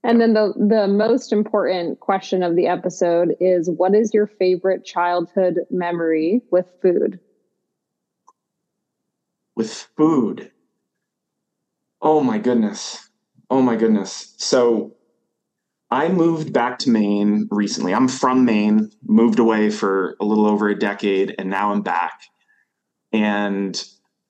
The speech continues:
Speaker 2: it's really interesting to, like, taste the food that, like, is in Maine because it tastes like childhood. So, like, lobster rolls, corn on the cob, things like that. So I'm in this, it's a, it's a really interesting question for me 'cause it's like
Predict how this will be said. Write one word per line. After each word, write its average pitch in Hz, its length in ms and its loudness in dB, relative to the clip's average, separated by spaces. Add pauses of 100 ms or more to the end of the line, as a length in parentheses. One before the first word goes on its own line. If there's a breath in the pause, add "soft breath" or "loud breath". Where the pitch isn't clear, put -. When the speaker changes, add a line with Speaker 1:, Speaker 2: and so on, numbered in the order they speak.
(680)
Speaker 2:
it's 127 280 -2
really 151 380 0
interesting 139 500 -2
to, 107 60 0
like, 101 280 -6
taste - 540 -4
the 123 80 0
food 110 560 0
that, 101 200 -2
like, 92 400 -4 (140)
is 104 220 -2
in 104 320 0
Maine 113 460 -2 (100)
because 110 340 -2
it 104 180 -2
tastes 113 300 -2
like 101 360 -2
childhood. - 680 -6 (400 loud breath)
So, - 180 0
like, 107 240 0
lobster 110 580 -2
rolls, 71 360 -2
corn 117 300 0
on 104 80 2
the 98 80 -4
cob, 90 460 -4
things 107 280 2
like 98 200 -4
that. 78 300 -6
So 107 440 0 (460 loud breath)
I'm 127 200 2
in 135 160 4
this, 131 300 -2
it's 127 160 -2
a, 113 140 -2
it's 127 120 0
a 120 60 0
really 143 240 2
interesting 131 360 -4
question 113 380 -2
for 107 120 -4
me 95 180 -2
'cause 107 160 -4
it's 107 140 -2
like 107 320 -4